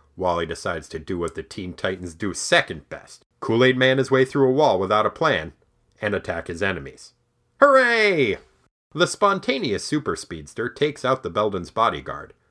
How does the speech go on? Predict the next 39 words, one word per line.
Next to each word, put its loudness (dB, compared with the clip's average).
but 0
then 0
Mikey -2
uses -6
his -8
disruptor -2
thing -8
to -10
disrupt -4
Wally's, -4
well, -4
everything. -4
Our 4
tale's 0
filially 0
pious -2
protagonist -4
is -8
knocked -2
out -2
and -10
awakens -4
to -10
find -8
himself -6
tied -8
to -8
a -8
chair. -12
As -2
the -10
elder 0
Belden -8
places -6
a -6
FaceTime -4
call -2
to -10
Hive, -2